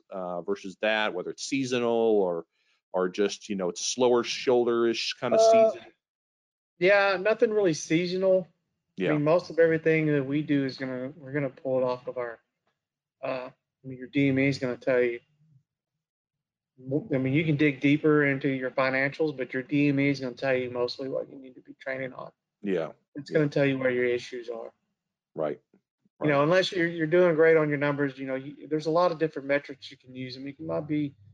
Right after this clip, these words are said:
Speaker 2: customer satisfaction, you know, brand
Speaker 1: Mm-hmm.
Speaker 2: promises, things of that nature.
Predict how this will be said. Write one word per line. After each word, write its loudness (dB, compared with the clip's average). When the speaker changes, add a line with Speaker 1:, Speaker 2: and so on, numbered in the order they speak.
Speaker 2:
customer -2
satisfaction, -2
you -20
know, -20
brand 2
Speaker 1:
Mm-hmm. -20
Speaker 2:
promises, -16
things -6
of -14
that -2
nature. -12